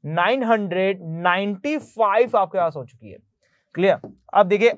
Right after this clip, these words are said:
एसएन की वैल्यू निकालें, वन सेवेंटी नाइन डिवाइडेड बाय टू, और इन दोनों का एडिशन फ़ाइव और फ़ाइव हो गया टेन, कैरी वन, नाइन और वन हो गया टेन, कैरी वन,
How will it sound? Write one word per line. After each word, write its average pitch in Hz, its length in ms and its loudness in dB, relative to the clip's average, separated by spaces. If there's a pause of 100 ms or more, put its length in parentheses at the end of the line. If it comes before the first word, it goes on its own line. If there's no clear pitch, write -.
एसएन 220 440 2
की 233 120 -6
वैल्यू 214 200 -2
निकालें, 208 340 0
वन 208 380 -2
सेवेंटी 190 720 0
नाइन 180 500 0
डिवाइडेड 202 520 2
बाय 185 260 4
टू, 190 460 -4 (280)
और 180 200 4
इन 208 160 -2
दोनों 226 260 0
का 202 100 6
एडिशन 190 320 0
फ़ाइव 185 360 4
और 190 80 0
फ़ाइव 185 200 -2
हो 175 100 -8
गया 165 140 -4
टेन, 185 380 0
कैरी 156 320 0
वन, 190 340 0 (320)
नाइन 170 280 0
और 185 80 0
वन 180 160 0
हो 175 80 -4
गया 170 120 -4
टेन, 190 440 2
कैरी 139 340 -2
वन, 202 360 4